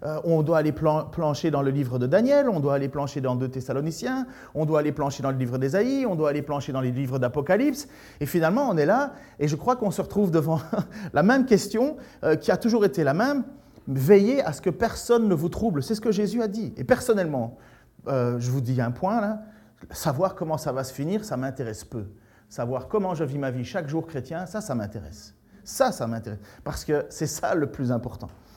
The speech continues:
Mais je reviendrai. Alors, je, je saute le chapitre treize à partir du verset neuf.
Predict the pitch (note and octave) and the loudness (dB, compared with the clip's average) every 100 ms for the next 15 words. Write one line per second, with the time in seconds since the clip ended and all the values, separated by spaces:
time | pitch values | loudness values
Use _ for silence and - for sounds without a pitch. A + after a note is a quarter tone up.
0 | - - F#3+ G3 G3 F#3+ F3 A#2+ - C#3+ | -14 0 4 4 2 2 0 -4 -4 0
1 | F3+ F3 E3+ C#3+ D3+ D3 A#3 A#3 - C3+ | 0 2 0 2 -2 2 2 2 -2 -8
2 | D#3 D#3 F3 E3+ - D3 C#3 - - - | -4 -4 -4 -2 2 2 0 -16 -14 0
3 | F3 F3 D3+ C#3 C3 D#3 C#3+ C#3+ - C3+ | 4 6 4 0 -2 -2 -2 -4 -2 0
4 | C3+ D3+ F3 B3+ | 0 0 0 -2